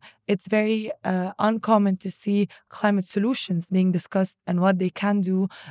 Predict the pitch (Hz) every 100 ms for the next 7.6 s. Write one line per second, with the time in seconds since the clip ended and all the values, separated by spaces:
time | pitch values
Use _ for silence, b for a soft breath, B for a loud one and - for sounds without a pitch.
0 | - 202 190 190 180 175 214 196 180 175
1 | 170 180 175 170 180 190 190 190 190 202
2 | B B - 185 180 175 185 180 208 202
3 | - 190 175 175 165 - 202 196 175 170
4 | 156 - 180 190 - 247 - - B B
5 | B 196 214 220 190 196 196 - 214 214
6 | - 180 - 202 - 196 180 - 233 220
7 | 190 - 208 - 190